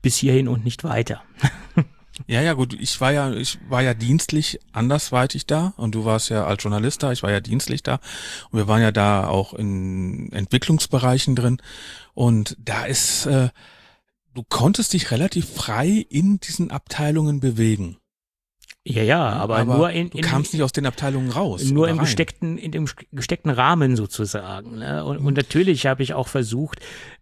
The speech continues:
Speaker 1: äh, meine Grenzen auszuloten, die wurden mir dann aber schnell gezeigt
Speaker 2: Ja,
Speaker 1: oder
Speaker 2: nicht.
Speaker 1: aufgezeigt, die,
Speaker 2: <laughs>
Speaker 1: die Grenzen, ne? Das ist so.
Speaker 2: Also wir, wir hatten so eine Chipkarte, da konnten wir dann reingehen.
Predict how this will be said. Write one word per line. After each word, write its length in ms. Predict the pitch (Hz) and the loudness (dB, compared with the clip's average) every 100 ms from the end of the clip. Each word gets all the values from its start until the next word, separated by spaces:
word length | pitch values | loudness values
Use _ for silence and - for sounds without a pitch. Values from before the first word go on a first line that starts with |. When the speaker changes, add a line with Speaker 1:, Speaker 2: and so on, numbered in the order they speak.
| - | -6
Speaker 1:
äh, 460 | 143 131 127 127 | 0 2 2 0
meine 280 | 127 123 139 | 0 2 2
Grenzen 420 | 123 127 151 - | 2 0 0 -2
auszuloten, 840 | 131 135 - - 120 110 123 147 147 | -2 0 0 2 2 4 2 0 -2
die 140 | 120 | -2
wurden 220 | 113 131 127 | 0 0 0
mir 60 | |
dann 140 | 123 120 | 0 0
aber 240 | 117 120 | -2 -4
schnell 420 | - 120 123 123 113 - | -4 0 2 0 -2 -4
gezeigt 600 | 139 - - 120 123 80 | -2 0 2 2 2 -2
Speaker 2:
Ja, 60 | |
Speaker 1:
oder 100 | - | 0
Speaker 2:
nicht. 80 | 113 | 2
Speaker 1:
aufgezeigt, 500 | 151 - - 117 117 | 2 2 2 2 2
die, 80 | 123 | 2
Speaker 2:
<laughs> 220 | - - | 0 -2
Speaker 1:
die 100 | 123 | -2
Grenzen, 540 | - 120 120 - 104 98 | 4 4 4 0 -6 -4
ne? 320 | 127 165 156 | -2 0 -2
Das 160 | 120 123 | -2 -2
ist 220 | 120 - | -4 -4
so. 240 | 101 101 110 - - | -6 -6 -8 -12 -12
Speaker 2:
Also 200 | 113 - 113 | -10 -8 0
wir, 180 | 127 160 | 0 2
wir 80 | 160 | 2
hatten 120 | 180 | 4
so 80 | 156 | 4
eine 100 | 139 | 2
Chipkarte, 560 | 170 - - 185 196 | 0 -2 -2 -2 -2
da 80 | 156 | -4
konnten 280 | 160 151 147 | -2 2 2
wir 100 | 135 | 2
dann 120 | 127 | 0
reingehen. 540 | 104 104 135 170 233 | 0 0 0 0 -2